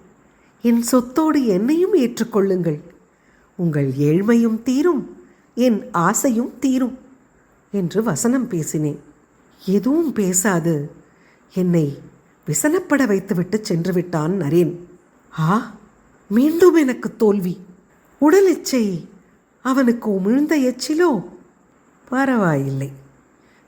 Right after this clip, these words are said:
வேறு என்ன செய்யலாம்? இவன் பெரிய படிப்பாளியாயிற்றே. ஹிந்தி,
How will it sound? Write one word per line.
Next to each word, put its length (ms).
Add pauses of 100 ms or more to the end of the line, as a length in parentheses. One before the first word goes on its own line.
வேறு 380
என்ன 260
செய்யலாம்? 600 (960)
இவன் 320
பெரிய 320 (100)
படிப்பாளியாயிற்றே. 1200 (800)
ஹிந்தி, 420